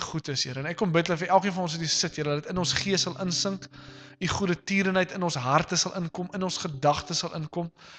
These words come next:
dat ons sal mediteer op U goeie tierenheid, Here. En ek kom bid, Here, soos wat U self, Here, U kom, op aarde toe gekom het om te kom gee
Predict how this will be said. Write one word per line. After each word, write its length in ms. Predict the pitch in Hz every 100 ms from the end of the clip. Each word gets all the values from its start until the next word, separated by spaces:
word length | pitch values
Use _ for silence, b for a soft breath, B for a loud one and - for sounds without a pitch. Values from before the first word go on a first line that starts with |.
| B B
dat 160 | 151 208
ons 140 | 185
sal 80 | 220
mediteer 640 | 190 185 - - 220 220 196
op 140 | 170
U 80 | 185
goeie 260 | - 185 180
tierenheid, 600 | - 175 160 143 123 127
Here. 220 | 113 120 - _ _ b b b b b _ _ _
En 80 | 160
ek 80 | 175
kom 140 | 196 165
bid, 160 | 202
Here, 160 | 214 190
soos 160 | 175
wat 80 | 180
U 80 | 196
self, 400 | - 214 208 156
Here, 160 | 160 160
U 140 | 185 -
kom, 280 | 214 202 190 175 147 143 -
op 80 | 160
aarde 300 | 165 190 180
toe 100 | 170
gekom 240 | - 190
het 100 | 175
om 120 | 170 156
te 80 | 156
kom 160 | 151
gee 400 | - - 185 185